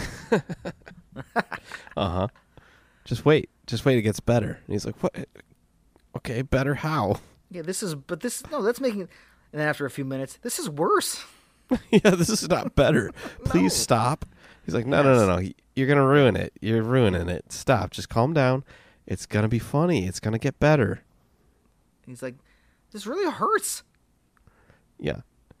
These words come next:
Speaker 1: My scales
Speaker 2: then
Speaker 1: are cracking."
Speaker 2: Yeah, and then the lizard man just pops as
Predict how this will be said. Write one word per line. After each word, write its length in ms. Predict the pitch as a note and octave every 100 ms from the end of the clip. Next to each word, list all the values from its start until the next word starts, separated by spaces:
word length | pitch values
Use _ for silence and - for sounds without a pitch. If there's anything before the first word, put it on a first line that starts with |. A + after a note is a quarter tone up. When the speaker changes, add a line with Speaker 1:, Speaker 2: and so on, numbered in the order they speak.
| _
Speaker 1:
My 80 | F3+
scales 460 | F3+ - G#2 G#2+ A2+
Speaker 2:
then 60 |
Speaker 1:
are 20 | G#2+
cracking." 540 | - A#2 - G#2 F#2+ _ _ _ _ _ -
Speaker 2:
Yeah, 100 | G#2+
and 100 | G2
then 80 | G2+
the 80 | G#2+
lizard 380 | G2 G#2 A2 A2
man 160 | G2
just 200 | F#2+ - -
pops 520 | G2 - - - - _ _ _ _
as 360 | F#2 F#2 F2 -